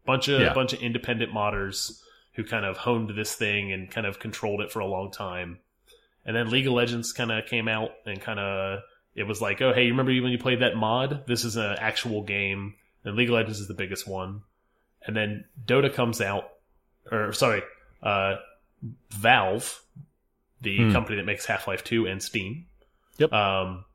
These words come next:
Speaker 1: they buy the rights to Dota from the modders, and they released Dota two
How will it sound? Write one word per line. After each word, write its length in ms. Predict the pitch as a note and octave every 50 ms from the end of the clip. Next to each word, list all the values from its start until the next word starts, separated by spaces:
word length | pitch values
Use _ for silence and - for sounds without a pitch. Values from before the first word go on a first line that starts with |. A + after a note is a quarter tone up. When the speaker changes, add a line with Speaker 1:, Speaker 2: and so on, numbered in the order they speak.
| _ _ - - _ _
Speaker 1:
they 480 | G#2+ G2+ A#2 A#2 A#2+ A#2 A#2 A2+ A2 -
buy 380 | - G2+ G2+ G#2+ A2+ A2+ A#2 A#2
the 140 | G#2+ G#2 F#2
rights 360 | F#2+ G2+ G2+ G#2 G2+ - -
to 140 | - - G#2+
Dota 400 | F#2+ - G2 F#2 F2+ F2+ E2 - - - _ _ _ _ _
from 360 | - - - A2 G#2 G2+ G2+
the 100 | F2+ F#2+
modders, 720 | G2 G#2+ F#2 F2+ E2+ - E2 E2+ - - - - - - - _ - - - _ -
and 160 | G#2+ G#2 G#2
they 100 | A2+ A#2
released 600 | A2+ A#2 G#2+ G#2+ A2 G#2+ - - - - - A#2+
Dota 300 | G#2+ A2+ B2+ C3+ C#3+ C3+
two 300 | - - F3 C3+ C3 C3